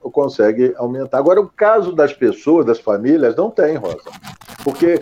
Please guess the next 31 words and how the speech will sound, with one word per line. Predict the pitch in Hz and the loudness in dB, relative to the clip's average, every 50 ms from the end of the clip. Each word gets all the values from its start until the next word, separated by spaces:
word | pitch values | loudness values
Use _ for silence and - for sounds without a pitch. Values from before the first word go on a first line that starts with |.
| - - - _ _ _ | -4 -10 -20 _ _ _
o, | - 302 - - - | -6 -6 -6 -6 -4
como | - 214 269 262 247 | -2 0 0 2 2
é | 240 | 0
que | 233 - 220 | 0 0 0
as | 202 - - | 0 0 0
famílias | - 180 165 143 143 165 185 185 175 180 175 - | 0 2 2 2 2 2 2 2 2 0 0 0
conseguem | - 165 160 156 - 156 147 147 151 | 0 -2 -2 0 0 -2 0 0 0
aumentar | 147 147 143 131 139 139 | -2 -2 -2 -2 0 -2
a | 135 131 | -2 -2
sua | 135 135 135 131 | 0 0 -2 0
renda? | 131 127 120 113 101 95 92 92 87 80 78 - _ _ _ _ _ _ _ _ _ _ _ _ _ _ _ _ | 0 -2 -2 -4 -4 -4 -4 -4 -6 -6 -6 -12 _ _ _ _ _ _ _ _ _ _ _ _ _ _ _ _
De | - 147 160 | -8 -6 -4
duas | 151 170 214 247 254 240 - | -2 0 2 2 2 0 -2
formas. | - - 160 165 151 139 113 107 101 101 98 - - - - - _ _ _ _ _ _ _ _ _ _ _ _ _ _ _ _ _ _ - | -2 0 0 2 0 0 -2 -6 -6 -6 -8 -8 -10 -14 -20 -20 _ _ _ _ _ _ _ _ _ _ _ _ _ _ _ _ _ _ -6
A | - | -6
primeira | - - 202 196 180 165 190 220 233 226 143 143 135 - - - | -6 -2 -2 -2 0 2 2 2 2 2 2 0 -2 -2 -4 -2
é | 165 156 143 156 | -2 0 0 0
aumento | 170 160 165 180 190 185 175 165 170 165 | -2 -2 -2 -2 -2 -2 -2 -2 -2 -2
salarial. | 170 - 180 185 185 190 202 196 165 120 104 92 85 - - - - - _ _ _ _ | -2 -4 -2 0 0 0 0 0 0 -2 -2 -4 -6 -10 -12 -14 -16 -16 _ _ _ _
Como | - 220 226 233 247 262 247 226 | -6 -4 -2 -2 -2 -2 -2 -2
a | 208 208 | -2 -2
economia | 208 202 202 196 185 175 175 165 151 147 143 135 135 131 | -2 -2 -4 -4 -4 -2 -4 -4 -4 -2 -2 -2 -2 -2
tava | 127 - 120 113 120 123 | -2 -2 -4 -2 -2 -4
travada, | 123 - 143 147 147 127 139 143 160 175 175 190 196 | -4 -2 -2 -2 -2 -2 -2 -2 -2 -2 -2 -4 -4
não | 214 226 220 | -4 -6 -8
tinha | - - 175 175 | -6 -6 -6 -4
aumento | 185 185 180 165 160 156 160 | -4 -4 -4 -4 -4 -6 -4
salarial, | - 165 165 156 156 160 165 175 160 113 98 87 82 - _ _ _ _ _ _ _ _ _ _ _ - 107 | -4 -2 0 0 0 0 0 0 0 0 -2 -4 -6 -12 _ _ _ _ _ _ _ _ _ _ _ -14 -10
né? | 110 113 | -10 -8
Aumento | 123 127 120 117 120 131 156 156 165 | -6 -4 -6 -4 -4 -6 -6 -6 -6
real, | 165 185 208 247 208 180 165 156 147 120 104 87 85 | -6 -4 -2 -2 -2 -2 0 0 0 -2 -2 -6 -10